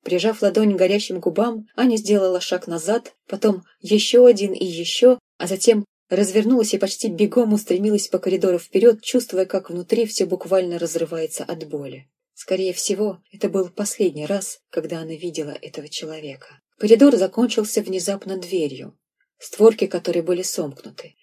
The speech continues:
При приближении девушки они распахнулись, как два лепестка, впуская ее внутрь, где уже ждали два человека в синей форме. "Приветствую, ваше высочество", Склонили голову оба мужчины, а затем с любопытством оглядели запыхавшуюся принцессу.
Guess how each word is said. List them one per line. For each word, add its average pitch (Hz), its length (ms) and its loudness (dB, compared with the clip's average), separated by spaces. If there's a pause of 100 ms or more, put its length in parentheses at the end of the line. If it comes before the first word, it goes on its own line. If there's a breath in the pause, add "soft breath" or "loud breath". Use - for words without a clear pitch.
(120)
При 208 160 0
приближении 214 640 4
девушки 233 400 4
они 214 180 4
распахнулись, 214 600 -2
как 185 160 -4
два 214 180 0
лепестка, 208 540 0
впуская 214 460 -2
ее 185 340 -2
внутрь, 202 480 -2 (380)
где 208 220 6
уже 214 260 4
ждали 202 400 2
два 185 220 -4
человека 208 500 0
в - 60 -12
синей 156 260 -10
форме. 143 500 -10 (260)
"Приветствую, 220 580 4
ваше 180 220 -4
высочество", 175 680 -8 (180)
Склонили 180 480 -2
голову 175 400 2
оба 180 260 0
мужчины, 185 560 -2
а - 100 -4
затем 214 340 2
с - 100 -8
любопытством 202 760 2
оглядели 196 540 0
запыхавшуюся 190 760 -4
принцессу. 165 640 -8